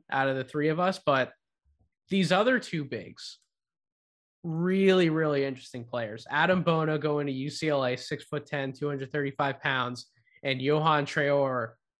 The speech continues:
six-foot-ten, two hundred twenty-five pounds, going to Auburn. These two dudes are freaky, and I freaking love it. So they're, they're, they're, it, obviously it's in different ways.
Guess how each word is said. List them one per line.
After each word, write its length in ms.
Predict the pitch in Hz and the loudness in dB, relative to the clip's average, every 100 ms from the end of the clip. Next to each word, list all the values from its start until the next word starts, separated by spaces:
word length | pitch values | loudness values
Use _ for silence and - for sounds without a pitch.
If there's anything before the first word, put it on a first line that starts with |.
| - | -16
six-foot-ten, 720 | - 160 - 156 151 156 139 | -6 -6 -4 -6 -2 -2 -2
two 120 | - | -2
hundred 220 | 151 135 | -4 -4
twenty-five 540 | - 143 131 139 135 131 | -6 -4 -2 -2 -2 -4
pounds, 260 | 131 123 | -8 -8
going 300 | 120 127 123 | -6 -6 -6
to 60 | 117 | -6
Auburn. 500 | 113 120 113 98 113 _ _ _ _ _ _ _ - - | -4 -4 -4 -12 -18 _ _ _ _ _ _ _ -20 -18
These 460 | 135 143 196 233 - | -8 -2 0 0 -2
two 240 | 202 165 | -2 -2
dudes 640 | 135 131 120 110 113 - - _ _ _ - | -2 -2 -2 -8 -12 -14 -16 _ _ _ 0
are 240 | 147 120 | 2 2
freaky, 880 | - - - 165 190 233 254 269 - _ _ | -2 -10 -4 -2 -2 -4 -4 -4 -8 _ _
and 140 | 151 139 | 0 0
I 100 | 117 | 0
freaking 540 | - - 175 170 160 | -4 -6 -4 -4 -4
love 260 | 139 123 - | -2 -4 -6
it. 160 | - _ _ _ _ _ | -16 _ _ _ _ _
So 680 | - - 170 156 147 143 - _ _ - | -4 2 6 6 4 0 -10 _ _ -4
they're, 240 | 165 190 175 | 2 2 2
they're, 300 | 180 180 180 | 0 -2 -2
they're, 320 | 170 175 170 | -2 -2 -2
it, 180 | 190 185 | -8 -2
obviously 460 | 208 226 247 - 226 | 2 2 2 -2 -4
it's 100 | 175 | -2
in 140 | 185 | -4
different 360 | 165 165 - 170 | -2 -2 -2 -4
ways. 440 | 139 120 127 - | -4 -4 -6 -10